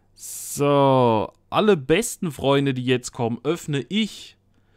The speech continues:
weil ich gerne möchte, dass hiervon noch einer Lucky wird. Und weil ich's immer besser find, wenn ich in der Liste Leuten Geschenke schicken kann und die von denen behalten kann, aber bei den Best Friends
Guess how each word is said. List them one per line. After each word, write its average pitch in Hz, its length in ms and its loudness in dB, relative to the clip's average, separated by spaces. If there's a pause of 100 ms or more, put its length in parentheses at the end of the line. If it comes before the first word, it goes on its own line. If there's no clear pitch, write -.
(420)
weil 113 260 0
ich 190 220 -4
gerne 143 520 2
möchte, 156 720 0 (800)
dass 123 200 -4
hiervon 165 420 2
noch 139 200 0
einer 135 260 2
Lucky 127 400 -2
wird. 143 380 0 (720)
Und 139 460 2
weil 131 180 2
ich's - 180 -6
immer 151 200 0
besser 165 340 0
find, 151 420 -4
wenn 143 280 -4
ich 185 300 -10
in 165 160 -4
der 139 120 0
Liste 123 800 -2 (1200)
Leuten 147 360 0
Geschenke 139 380 -4
schicken 165 340 -4
kann 147 460 -2 (180)
und 127 120 -4
die 156 100 -4
von 143 180 -2
denen 143 180 -2
behalten 143 400 -2
kann, 123 280 -4
aber 135 200 0
bei 127 160 0
den 117 220 -2
Best 135 320 -6
Friends 123 560 -4